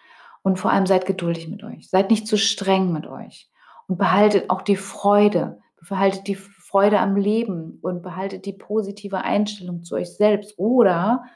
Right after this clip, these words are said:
findet sie erst einmal. Ja, habt eine positive Einstellung euch selbst gegenüber.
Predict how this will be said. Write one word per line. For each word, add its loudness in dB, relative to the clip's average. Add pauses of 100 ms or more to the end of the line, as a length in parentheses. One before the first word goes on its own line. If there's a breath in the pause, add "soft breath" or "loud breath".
(260 loud breath)
findet 4
sie -6
erst -8
einmal. -6 (380 soft breath)
Ja, 2
habt 0
eine 6
positive 2
Einstellung 0
euch 2
selbst 2
gegenüber. -8